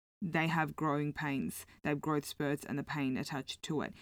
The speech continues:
If you have spiritual growth, emotional growth, a lot of it has pain. That's, that's what creates the, um, you know, resilience. Just like going to the gym, resistance training, the muscle is growing when the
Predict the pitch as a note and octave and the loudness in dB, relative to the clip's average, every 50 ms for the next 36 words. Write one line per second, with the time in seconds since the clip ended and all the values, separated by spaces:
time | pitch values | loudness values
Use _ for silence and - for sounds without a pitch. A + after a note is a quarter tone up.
0 | - - - E3+ - D#3+ E3 D3+ A#2+ C3 - - - - - - E3 E3 E3 E3 | -10 -6 -4 -2 0 0 0 0 -2 -4 -6 -8 -10 -10 -2 0 2 4 4 2
1 | D#3 - - F3+ E3+ D#3+ D3 - D#3+ D#3 D3+ D3+ D#3 - - - - D#3 D3+ D#3 | 2 0 0 0 0 0 0 0 0 2 2 2 2 0 -2 -4 -4 -2 0 0
2 | E3+ E3 - - F3+ E3 D#3+ D3+ - D#3+ D3 D3 D#3 - - - F#3+ G3 A3 B3 | 0 2 2 2 2 2 0 0 0 2 2 2 0 0 0 0 2 4 4 4
3 | C#4+ C4+ D4 C4+ C4 C4+ A3+ - - A#3 B3+ D4 D4 G#3 F3+ E3+ F3+ - - - | 4 2 2 2 2 2 0 2 4 4 6 8 8 8 8 6 4 4 0 0
4 | F#3+ F#3 F#3+ F#3+ - - G3+ - - - - F#3 F3+ F#3 F3+ - - - - E3+ | 2 4 4 4 4 4 2 2 4 4 4 6 6 4 4 2 -4 -4 2 4
5 | F3 E3+ E3+ E3 - - - - - - F3 E3 E3 E3 - F#3+ - _ - E3+ | 4 4 4 2 0 -8 -18 -10 -2 2 4 4 4 2 0 -2 -4 _ 0 2
6 | D#3+ D3+ D3+ D3+ D#3 F#3+ D#3+ D#3+ F#3 G3+ A#3 A3+ - - - - - - - - | 2 2 4 6 8 8 8 8 8 8 8 6 4 2 0 -4 -4 -8 -10 -12
7 | - - - _ _ - F3 D3+ - A3+ G#3+ - - G#3+ G3+ - G3+ F#3+ F#3+ F#3+ | -18 -20 -20 _ _ -4 4 8 10 10 10 10 8 6 8 8 8 8 8 6
8 | - - F3+ F#3 E3+ - - F#3+ F3+ E3 - F#3 G3 - - - - E3+ F#3 E3 | 6 6 4 4 4 6 4 4 6 4 2 0 0 -4 -8 -2 4 6 6 8
9 | F3 F#3 - - - F#3 F#3 - - - - F#3+ F3 F3 F3 D#3 C#3+ G2 - - | 6 4 4 4 4 4 4 4 4 2 4 4 6 6 4 4 2 0 -2 -4
10 | - - - F#3+ F3+ F#3 F#3 F3+ F3+ F#3 - - - G#3+ G3 F#3 - F#3+ F3+ D#3 | -4 4 6 10 10 12 12 12 10 8 6 4 6 6 6 6 6 4 4 4
11 | D3 - - D#3+ F3 E3+ F3 D#3+ E3 D3 C#3 D#3+ F3+ F#3+ - - - - E3+ D#3+ | 0 0 4 6 6 6 6 6 4 2 4 4 2 2 2 -4 -6 0 4 6
12 | F3+ F3 F3+ F3 E3 E3 | 8 8 8 8 6 4